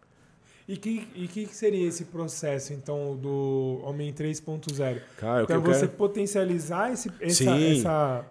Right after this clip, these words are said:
Speaker 2: eu quero
Speaker 1: esse
Speaker 2: ensinar, eu
Speaker 1: resultado?
Speaker 2: quero ensinar o que eu faço. Eu quero ensinar o que eu faço. Explicar sobre suplementação, explicar sobre sono, sobre exercício.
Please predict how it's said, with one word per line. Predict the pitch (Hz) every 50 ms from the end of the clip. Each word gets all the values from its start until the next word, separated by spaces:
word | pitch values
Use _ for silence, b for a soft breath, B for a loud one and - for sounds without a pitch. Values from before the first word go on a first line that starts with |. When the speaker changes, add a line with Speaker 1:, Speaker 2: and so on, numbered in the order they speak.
| -
Speaker 2:
eu | - 156
quero | 143 - 127 120 143
Speaker 1:
esse | 175 190
Speaker 2:
ensinar, | 185 156
eu | 151 160
Speaker 1:
resultado? | 180 190 190 185 185 -
Speaker 2:
quero | 170 156 175
ensinar | 180 - 175 165 165
o |
que | 165 -
eu | 254
faço. | - - - 190 175 - - - - _ _ - - _ _ _ b b b b b b b b b b _
Eu | 107 110
quero | - - 120 117 135
ensinar | 131 - - 139 127
o | 127
que | -
eu | 185
faço. | 175 - 175 156 139 - - - - - _ _ _ _ -
Explicar | - - - 120 - 123 117
sobre | - 127 120 110
suplementação, | - - 120 117 113 131 127 - - - 123 123 120 120 120 117 b b b b b b b b b _
explicar | - - - 117 110 123 117
sobre | 110 - - 127 113 117
sono, | 117 - - - 123 123 123 127 123 120 120 120 117 -
sobre | - 120 117 117
exercício. | 110 107 117 117 110 - - - 120 120 123 120 - - - 123